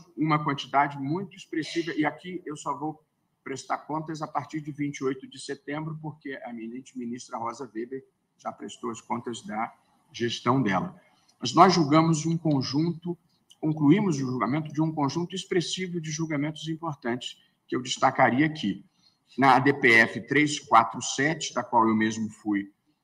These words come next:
o redator para acórdão, nós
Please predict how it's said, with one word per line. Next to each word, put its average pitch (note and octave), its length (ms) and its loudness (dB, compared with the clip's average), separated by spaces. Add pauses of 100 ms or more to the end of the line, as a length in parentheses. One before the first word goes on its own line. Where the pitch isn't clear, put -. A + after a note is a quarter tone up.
(160)
o G#2+ 80 -12
redator G#2+ 560 -4
para G#2 240 4
acórdão, D#3 720 2 (420)
nós C#3+ 400 2